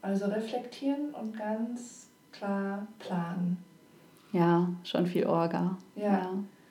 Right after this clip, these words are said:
Speaker 1: Ich hatte ja vorhin zu dir gesagt, ich kenn das so nicht.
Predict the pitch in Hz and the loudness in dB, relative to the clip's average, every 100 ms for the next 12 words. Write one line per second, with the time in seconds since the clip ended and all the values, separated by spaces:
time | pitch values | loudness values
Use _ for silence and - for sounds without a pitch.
0 | - - - 233 233 214 214 214 220 214 | -20 -10 -2 0 4 4 2 -2 -2 -2
1 | 208 208 202 202 202 - - 220 220 202 | -2 0 0 -2 -4 -10 -2 2 2 2
2 | 190 185 208 277 - | 0 -2 0 -2 -6